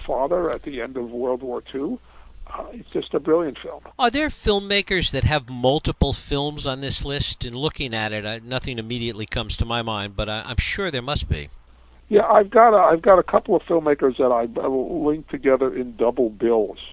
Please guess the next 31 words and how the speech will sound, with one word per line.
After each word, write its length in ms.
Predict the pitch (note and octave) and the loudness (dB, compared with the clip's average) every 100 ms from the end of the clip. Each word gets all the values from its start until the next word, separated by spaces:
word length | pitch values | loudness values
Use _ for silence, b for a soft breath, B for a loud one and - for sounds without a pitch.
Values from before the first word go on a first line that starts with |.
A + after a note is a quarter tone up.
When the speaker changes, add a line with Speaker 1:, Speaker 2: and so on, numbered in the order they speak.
| - | -14
Speaker 1:
You 140 | C#3 | -12
know, 180 | C#3 D3 | -10 -10
there 140 | C#3 | -8
are 80 | C3+ | -6
actually 240 | C#3 E3+ C#3 | -8 -10 -12
three 300 | - D3 - | -10 -10 -8
filmmakers 600 | D#3+ D#3+ D3+ - D#2+ - | -10 -10 -12 -14 -16 -14
that 140 | - | -12
I 220 | - E2+ - B B B | -8 -10 -12 B B B
like 340 | D3 C3+ C3 - | 2 4 4 -2
their 160 | A#2+ | -4
films 320 | - C#3 A#2+ - | -2 -4 -4 -6
so 120 | A#2+ | -6
much 340 | A#2 A2 - | -6 -8 -8
that, 300 | - B2 A2+ - | -10 -8 -8 -10
uh, 40 | |
I, 920 | F#2 F2+ B1+ B1+ - - - - F#2 - - | -10 -8 -8 -10 -12 -16 -16 -14 -12 -14 -12
I 60 | A2+ | -10
had 200 | A#2 - | -10 -8
two 180 | D3 C#3+ | 0 2
of 80 | |
them 160 | C3 A#2+ | 2 -2
on 140 | A2 | -6
this 180 | A2+ A2 | -8 -12
list. 260 | C#3+ C#3+ - - B B - | -4 -4 -4 -20 B B -10
Uh, 60 | |
Orson 480 | - C#3 C3 C#3+ A#2 | 2 2 2 -2 -4
Welles, 360 | A2+ C3 D#3 - | 2 4 4 0
who's 140 | B2+ - | -10 -6
probably 300 | C3+ C3+ C3+ | -6 -6 -10
my 180 | A#2 | -10